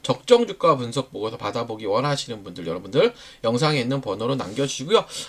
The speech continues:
어, 제가 지금부터 여러분께 검색식에 대한 설명 좀 드릴게요. 굉장히 중요한데 주식을 하면서 왜 검색식을 만들고 매매해야 되는지에 대한 설명 드리도록 할 테니까요. 끝까지 집중해 주시고 미리 좋아요, 구독 부탁드리겠습니다.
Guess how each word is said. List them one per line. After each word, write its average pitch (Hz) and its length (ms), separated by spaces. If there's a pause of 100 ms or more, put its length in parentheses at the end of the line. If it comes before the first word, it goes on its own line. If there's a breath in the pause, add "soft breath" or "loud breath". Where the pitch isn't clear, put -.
어, 139 260
제가 208 160
지금부터 214 320
여러분께 165 460
검색식에 190 680
대한 131 200
설명 160 320
좀 135 120
드릴게요. 127 460 (320)
굉장히 156 340
중요한데 120 420
주식을 131 360
하면서 101 540 (340 loud breath)
왜 139 200
검색식을 123 800 (400)
만들고 110 560
매매해야 117 420
되는지에 95 300
대한 92 160
설명 113 260
드리도록 98 300
할 117 80
테니까요. 113 500 (320 loud breath)
끝까지 233 420
집중해 151 360
주시고 131 300
미리 196 240
좋아요, 120 280
구독 104 220
부탁드리겠습니다. 98 1200